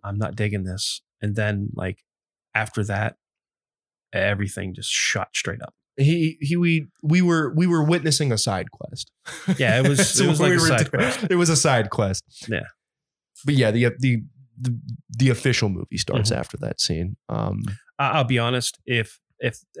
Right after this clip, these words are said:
Speaker 1: uh, they would have said, "Well, we, what can we cut?" I, I would say that, um, a little quicker with that, and then have it done and over with and out of there. So
Speaker 2: Maybe
Speaker 1: I don't, I
Speaker 2: it
Speaker 1: don't think you,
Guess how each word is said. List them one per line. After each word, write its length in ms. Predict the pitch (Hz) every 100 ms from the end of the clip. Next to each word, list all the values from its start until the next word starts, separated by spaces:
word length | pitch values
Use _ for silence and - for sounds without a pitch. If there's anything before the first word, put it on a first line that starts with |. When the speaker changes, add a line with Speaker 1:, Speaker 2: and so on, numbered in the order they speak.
| 139
Speaker 1:
uh, 440 | 113 104 101 98
they 180 | 98 107
would 60 | 98
have 60 |
said, 180 | - 113
"Well, 220 | 160 202 190
we, 100 | 175
what 240 | - 175 156
can 100 | 151
we 80 | 131
cut?" 320 | - 123 - _
I, 60 | - 98 92
I 160 | 107
would 180 | 98 95
say 280 | - 101 95
that, 200 | 92 - _ _ _ _ _ _ _ -
um, 480 | 107 101 101 98 95 _ _ -
a 60 |
little 240 | 120 113 -
quicker 440 | - 143 156 156 - _ _ _ _
with 180 | 131 131
that, 300 | 143 143 147 _ _ _ -
and 320 | 101 101 101
then 720 | 101 98 101 98 98 98 - -
have 160 | 101
it 100 | 76
done 180 | 85 101
and 100 | 98
over 180 | 104 98
with 220 | 98 95 -
and 100 | -
out 100 | -
of 80 | -
there. 160 | - _ _ _ _ _ _ _ _ _
So 320 | - - - _ _ _ _ _ _ _ _ _ _ _ _ _ _ - - _ _ _
Speaker 2:
Maybe 140 | 151
Speaker 1:
I 40 | 254
don't, 40 |
I 60 | 262
Speaker 2:
it 100 | 165
Speaker 1:
don't 100 | 160
think 200 | 131 113
you, 160 | 98